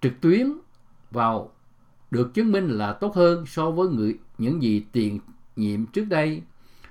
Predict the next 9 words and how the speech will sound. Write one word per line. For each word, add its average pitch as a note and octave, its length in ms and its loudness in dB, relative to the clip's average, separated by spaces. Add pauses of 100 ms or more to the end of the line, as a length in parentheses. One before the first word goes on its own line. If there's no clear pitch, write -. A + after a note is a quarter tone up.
(380)
Nhưng D#3+ 320 4 (180)
cuối G3+ 160 0
ngày, A2 460 -2
chúng E3+ 160 0
vẫn C3+ 320 -4 (720)
là A2+ 220 -4
các F#3 260 -6
hình A2 160 -4
thức G3 120 0